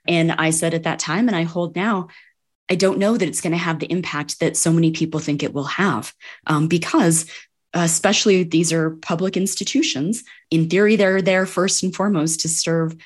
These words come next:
the students of the state. And, um, people usually go within a certain number of miles from where they live. And if that's the case, then we see, um, similar, um, approaches to higher education in contiguous states,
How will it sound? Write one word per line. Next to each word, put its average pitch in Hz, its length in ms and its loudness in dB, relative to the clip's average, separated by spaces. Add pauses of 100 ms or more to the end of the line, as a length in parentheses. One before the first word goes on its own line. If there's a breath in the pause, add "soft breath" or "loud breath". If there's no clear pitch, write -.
(180 loud breath)
the 165 40 0
students 175 400 2
of 160 120 0
the 165 60 -4
state. 190 460 0 (360)
And, 190 420 2
um, 190 220 0
people 208 500 0
usually 196 460 -2
go 202 280 0
within 190 540 -2 (300 loud breath)
a 190 80 -2
certain 202 280 2
number 196 260 4
of 190 100 -2
miles 190 340 2
from 180 380 -2 (140)
where 180 280 0
they 202 160 2
live. 180 460 -2
And 175 100 0
if 175 100 -2
that's - 260 -4
the 185 80 -4
case, 220 360 -2
then 165 320 2 (220 loud breath)
we 180 140 2
see, 175 500 2
um, 165 340 0
similar, 165 720 0 (320)
um, 160 240 0
approaches 190 480 2
to 165 80 -2
higher 160 240 2
education 160 640 0
in 170 220 0
contiguous 165 600 -2
states, - 460 -2